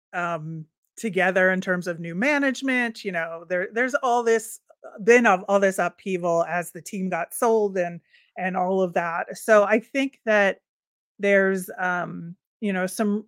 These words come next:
some real conversations to be had there, and, you know, we'll see what they ultimately decide to do. Um,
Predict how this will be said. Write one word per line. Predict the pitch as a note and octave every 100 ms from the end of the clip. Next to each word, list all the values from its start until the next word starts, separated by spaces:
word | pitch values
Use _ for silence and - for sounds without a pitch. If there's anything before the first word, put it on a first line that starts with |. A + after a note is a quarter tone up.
| -
some | - G#3+ G#3+
real | A#3+ B3
conversations | A#3 G#3 F#3+ F#3 G3+ G3 A3 G3+ -
to | F#3+
be | F3
had | - F#3+ F#3 G3+ A3
there, | A#3+ B3 B3 B3 -
and, | F#3+ F3+ G3+
you | F#3+
know, | F3+
we'll | F#3
see | - G3+
what | F#3+ F#3+
they | F3
ultimately | F3+ F3 F3+ E3+ F3 E3+ E3+ E3+ E3
decide | E3+ - E3+ F3 F3 F#3+ _
to | - D#3 -
do. | F3+ F3 E3+ E3 D#3+ _ _ _ _ _
Um, | F#3+ F#3 F3+ E3+ F3